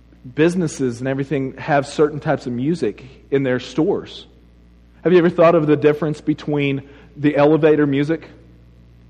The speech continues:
and the music that you would find at, at a teenage clothing shop? A little bit different, right?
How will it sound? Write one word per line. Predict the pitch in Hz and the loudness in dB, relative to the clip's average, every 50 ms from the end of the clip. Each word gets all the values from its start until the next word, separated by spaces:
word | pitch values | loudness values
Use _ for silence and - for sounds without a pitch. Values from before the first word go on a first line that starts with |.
| _ - | _ -4
and | 143 139 143 | -2 -2 0
the | 135 | 0
music | 135 139 147 139 151 151 143 147 | 0 0 0 0 0 -2 0 0
that | 143 135 139 | -2 0 0
you | 139 131 | 0 0
would | 135 131 123 | 0 -2 -4
find | - - 135 131 135 139 139 131 | -4 -2 -2 0 0 0 0 0
at, | 131 123 123 127 | 0 0 0 -2
at | - 131 127 | -2 -2 0
a | 120 117 | 0 -2
teenage | 113 - - 143 139 135 131 127 - | -2 -4 -6 -6 -4 -4 -4 -4 -6
clothing | - - 120 123 123 135 131 | -4 -2 -2 -2 -2 -4 -6
shop? | - 151 135 147 143 - - - - _ _ _ _ _ _ _ _ _ _ _ _ _ - | -2 0 0 0 0 -4 -12 -20 -20 _ _ _ _ _ _ _ _ _ _ _ _ _ -2
A | |
little | 147 180 185 165 | 2 2 4 4
bit | 151 127 | 4 2
different, | 147 160 - - 113 - | 2 0 0 -2 -8 -4
right? | 117 113 120 127 | -2 -2 -2 -2